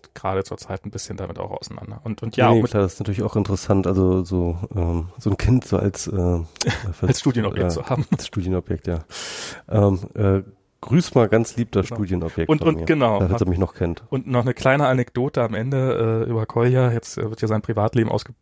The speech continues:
Speaker 1: äh, gepudert, wie, weil es auch mit Männlichkeit zu tun hat. Was, was, was ihn ja unfassbar geflasht hat, war im Stehen pinkeln.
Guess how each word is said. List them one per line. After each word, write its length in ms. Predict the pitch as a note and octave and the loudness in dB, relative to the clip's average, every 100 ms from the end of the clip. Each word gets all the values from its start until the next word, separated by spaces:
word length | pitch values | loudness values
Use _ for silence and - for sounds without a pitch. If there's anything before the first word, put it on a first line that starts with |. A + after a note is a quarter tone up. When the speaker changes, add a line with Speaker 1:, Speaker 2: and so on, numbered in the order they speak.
| - | -6
Speaker 1:
äh, 220 | A#2+ A2+ | -2 -2
gepudert, 560 | - - - B2 A#2 A2+ | -6 -14 -6 0 0 0
wie, 160 | A2+ - | -6 -4
weil 120 | A2+ - | -6 -4
es 140 | - | 0
auch 100 | B2+ | 2
mit 140 | B2 - | 2 2
Männlichkeit 480 | B2 C3 - G#2+ | 2 2 2 0
zu 80 | - | 0
tun 160 | - A2+ | -2 0
hat. 100 | A#2 - - - | -2 -8 -16 -4
Was, 160 | A2+ D3+ | -2 0
was, 200 | B2 - | -2 0
was 140 | C3 | 0
ihn 60 | B2+ | 4
ja 100 | - - - | 2 2 2
unfassbar 760 | F#3+ A3+ E3 - C3 - A2+ | 4 6 4 2 2 2 0
geflasht 400 | G#2 - F#2+ - | 0 0 -2 0
hat, 140 | A2 - | -2 0
war 160 | G2+ | 0
im 80 | G#2 | 0
Stehen 420 | - - A2 A2 | -2 0 2 2
pinkeln. 440 | - F#2+ - - | 0 -4 -6 -14